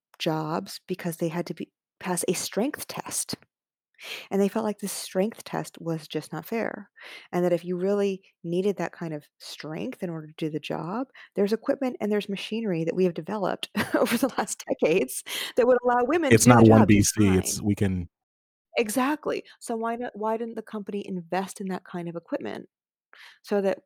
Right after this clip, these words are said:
Speaker 1: people, regardless of whether or not they were male, female, or otherwise, can do the job? And those are the sorts of questions that disparate impact litigation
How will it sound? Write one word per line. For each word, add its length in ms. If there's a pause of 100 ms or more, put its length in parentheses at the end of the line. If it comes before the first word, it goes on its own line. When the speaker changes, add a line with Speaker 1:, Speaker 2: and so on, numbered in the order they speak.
Speaker 1:
people, 520 (260)
regardless 760 (220)
of 180
whether 220
or 40
not 200
they 200
were 380 (400)
male, 240
female, 400
or 120
otherwise, 680 (160)
can 200
do 460 (220)
the 100
job? 440
And 200
those 240
are 40
the 100
sorts 280
of 80
questions 480 (380)
that 140
disparate 540
impact 540 (280)
litigation 760